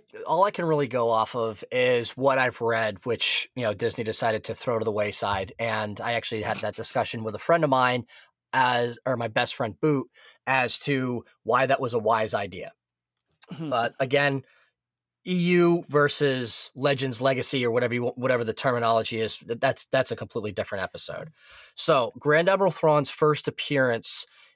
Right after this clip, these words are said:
Speaker 1: in any kind of, uh, media was the Heir to the Empire novel written by Timothy Zahn in, like, the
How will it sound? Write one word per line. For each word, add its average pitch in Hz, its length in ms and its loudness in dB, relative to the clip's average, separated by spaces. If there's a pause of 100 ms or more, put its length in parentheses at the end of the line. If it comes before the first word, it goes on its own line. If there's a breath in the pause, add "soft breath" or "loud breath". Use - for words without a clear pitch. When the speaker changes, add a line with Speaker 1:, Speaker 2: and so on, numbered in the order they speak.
(100)
Speaker 1:
in 127 300 2
any 135 280 -2
kind 131 260 0
of, 120 420 -4
uh, 110 460 2 (100)
media 123 600 0 (300 soft breath)
was 120 580 2
the 113 500 -4
Heir 147 180 2
to 147 160 -4
the 131 140 4
Empire 110 680 0 (120)
novel 110 540 2
written 113 220 0
by 98 160 0
Timothy 127 400 0
Zahn 95 420 0 (320 loud breath)
in, 113 160 0
like, 110 240 0
the 110 180 -2